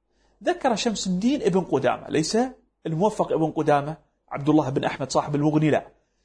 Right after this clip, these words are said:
شمس الدين ابن قدامة صاحب الشرح الكبير، يعني متأخر قليلًا عن ابن قدامة المقدسي صاحب المغني، توفي بعده يعني. هذا شمس، ش-، شمس الدين ابن قدامة صاحب الشرح الكبير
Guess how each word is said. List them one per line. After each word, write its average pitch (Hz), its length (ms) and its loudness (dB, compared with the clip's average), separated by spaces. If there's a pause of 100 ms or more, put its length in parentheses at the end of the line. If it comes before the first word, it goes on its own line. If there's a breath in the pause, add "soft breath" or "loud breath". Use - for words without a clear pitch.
(120)
شمس 214 300 -2
الدين 220 300 0
ابن 190 240 2
قدامة 214 480 2
صاحب 208 360 0
الشرح - 480 -2
الكبير، 156 440 -2 (1000)
يعني 156 360 -2 (260)
متأخر 196 520 -2
قليلًا 202 400 0
عن 160 140 -2
ابن 170 140 0
قدامة 170 360 0
المقدسي 151 580 -4 (560)
صاحب 185 380 0
المغني، 139 400 0
توفي 185 340 0
بعده 120 360 0
يعني. - 200 -14 (840)
هذا 277 240 0
شمس، - 420 -2
ش-، 151 440 0
شمس 190 220 0
الدين 185 280 0
ابن 165 160 0
قدامة 160 400 0
صاحب 147 280 0
الشرح 180 340 -2
الكبير 151 480 -2